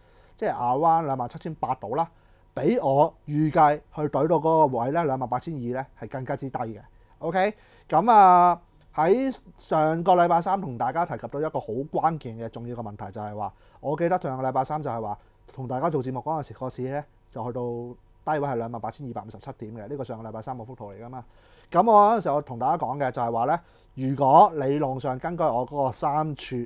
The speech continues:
三注去吸納做好呢個原則，三注吸納做好係，誒，short put七月份，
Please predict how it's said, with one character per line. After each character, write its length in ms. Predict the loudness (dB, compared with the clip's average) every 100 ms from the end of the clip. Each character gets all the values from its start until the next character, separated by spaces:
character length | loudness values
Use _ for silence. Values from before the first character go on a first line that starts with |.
| -8
三 360 | -4 0 0 -2
注 60 | -6
去 220 | -6 -8 _ -8
吸 300 | -6 -4 -4
納 180 | -4 -4
做 180 | -6 -8
好 140 | -8
呢 60 | -4
個 100 | -4
原 160 | -4 -6
則， 200 | -6 -6 _ _ _
三 240 | -2 0 0
注 80 |
吸 80 | 2
納 140 | 2 2
做 200 | 2 2
好 80 |
係， 160 | -2 -8
誒， 0 | -12 -16 -16 -18 -20 -20 -20 -20 -12
short 260 | -4 -4 -2
put 160 | -4
七 220 | -4 -10 -8
月 100 | -8
份， 260 | -8 -10